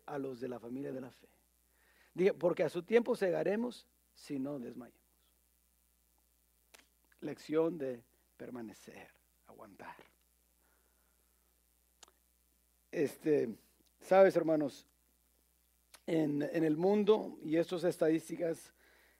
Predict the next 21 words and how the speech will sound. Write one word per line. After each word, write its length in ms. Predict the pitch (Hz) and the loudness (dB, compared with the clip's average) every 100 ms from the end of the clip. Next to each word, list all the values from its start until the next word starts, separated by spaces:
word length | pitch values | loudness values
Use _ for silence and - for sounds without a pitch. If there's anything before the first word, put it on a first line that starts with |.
| _ | _
son 280 | - 156 165 | -6 -4 0
de 120 | 156 | 0
los 200 | 139 - | 0 -2
últimos 440 | 120 165 151 127 | -8 -4 -4 -4
tres 260 | - 147 - | -4 -4 -4
años 280 | 139 143 127 | -4 -4 -6
más 180 | 135 139 | -10 -8
o 40 | |
menos, 340 | 127 127 123 | -8 -8 -10
o 80 | 120 | -12
quizás 340 | - 117 131 139 | -14 -10 -8 -6
han 100 | 123 | -6
cambiado 380 | 143 135 131 | -4 -2 -2
un 80 | 131 | -4
poco, 360 | - 143 - 139 | -6 -8 -8 -10
pero 440 | 139 139 131 117 - _ _ - _ _ _ _ | -4 -2 -2 -4 -12 _ _ -20 _ _ _ _
hay 260 | 175 185 180 | 6 6 6
uno 280 | 196 214 214 | 0 0 -2
punto 360 | - 165 160 | -2 -2 -2
cinco 440 | - 165 175 - - | -4 -4 -4 -4 -8
billones 920 | 151 156 156 165 170 143 101 - - | 0 2 4 4 4 2 -4 -14 -20